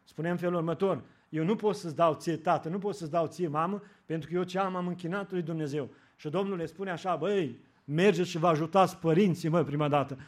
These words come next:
Și nu mai spuneți că mi-ați închinat mie, că eu nu-mi trebuie darurile voastre de mâncare, mie nu-mi trebuie jertfele voastre, ci mie îmi trebuie ca voi să vă iubiți părinții și să vă ajutați.”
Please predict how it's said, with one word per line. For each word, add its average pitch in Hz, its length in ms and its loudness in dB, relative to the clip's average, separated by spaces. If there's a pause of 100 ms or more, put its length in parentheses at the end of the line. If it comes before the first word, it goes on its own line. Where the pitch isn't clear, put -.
(140)
Și - 120 -10
nu 156 140 0
mai 214 200 2
spuneți 233 420 -2
că 208 80 -6
mi-ați 196 240 0
închinat 170 440 0
mie, 151 200 -2
că - 380 -12
eu 156 60 0
nu-mi 220 140 2
trebuie 202 280 6
darurile 190 360 6
voastre 165 360 0
de 165 40 -4
mâncare, 160 300 -2
mie 147 100 -4
nu-mi 196 120 -2
trebuie 233 260 2
jertfele 175 420 0
voastre, 143 400 -2 (260)
ci - 180 -8
mie 180 160 2
îmi 175 80 0
trebuie 196 300 2
ca 151 200 -2
voi 151 320 4 (180)
să - 180 -4
vă 170 100 4
iubiți 165 380 4
părinții 180 440 2
și - 60 -8
să 160 120 -6
vă 156 80 2
ajutați.” 139 580 -4